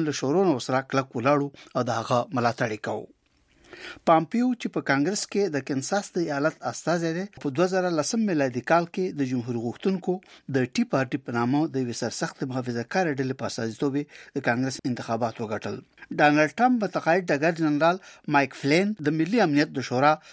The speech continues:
د مشاور په توګه ونوموه. لوی څارنوال او د سی آی ای رئیسان د جمهور رئیس د صوابدید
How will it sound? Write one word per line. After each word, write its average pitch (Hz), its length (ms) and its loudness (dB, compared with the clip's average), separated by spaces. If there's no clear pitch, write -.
د 147 120 -2
مشاور 151 400 0
په 117 40 -12
توګه 123 160 -2
ونوموه. 113 400 -4
لوی 135 240 0
څارنوال 120 600 2
او 147 140 0
د 127 160 -4
سی 135 140 0
آی 147 80 -2
ای 135 180 0
رئیسان 120 340 0
د 120 160 -4
جمهور 160 340 2
رئیس - 160 -4
د 123 160 -4
صوابدید 117 360 0